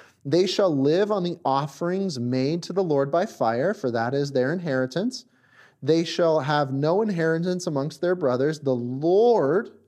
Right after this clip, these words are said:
is their inheritance as he promised." Notice that. The Lord is their inheritance.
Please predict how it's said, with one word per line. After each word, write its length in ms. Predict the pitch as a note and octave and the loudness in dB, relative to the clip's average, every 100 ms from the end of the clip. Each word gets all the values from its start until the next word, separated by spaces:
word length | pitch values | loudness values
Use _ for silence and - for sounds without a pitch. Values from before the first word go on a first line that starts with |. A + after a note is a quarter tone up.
| _ _ _ _ _ _ - | _ _ _ _ _ _ -2
is 680 | A3+ D#4 D#4 G#3+ - - _ - | 0 2 0 -2 -6 -12 _ -14
their 600 | A#2+ C3+ C3 B2+ B2 B2 | -2 0 2 2 0 -6
inheritance 840 | B2+ A2+ A#2+ A#2+ A#2 - A#2 A2+ - A2 | -10 -8 -4 -4 -4 -8 -10 -10 -14 -10
as 180 | A2 | -10
he 180 | - A2+ | -8 -12
promised." 840 | A2+ - A2+ G#2 F#2+ F2+ - - _ _ _ _ _ _ _ _ _ - | -12 -16 -12 -12 -12 -16 -20 -20 _ _ _ _ _ _ _ _ _ -16
Notice 460 | A#2+ B2 B2 A2 - | -8 -4 -4 -6 -10
that. 280 | G2+ - _ _ _ _ _ _ _ A#2 A#2+ | -14 -14 _ _ _ _ _ _ _ -16 -6
The 140 | A2+ | -6
Lord 1000 | A2 G#2+ A2 A2+ D3 D#3 B2+ D2+ G2 F3+ _ _ _ _ _ _ - | -6 -10 -12 -2 0 2 0 -2 -12 -18 _ _ _ _ _ _ -6
is 760 | B2+ A#2+ G#2 F#2+ F#2+ - - _ _ - | -2 -2 -2 -8 -16 -20 -20 _ _ -20
their 680 | G2+ G#2 F#2+ F#2 F2+ E2 _ _ | -10 -8 -8 -12 -18 -20 _ _
inheritance. 1040 | G2 - D#3 B2+ G#2+ - - _ _ _ | -20 -12 -10 -10 -14 -20 -20 _ _ _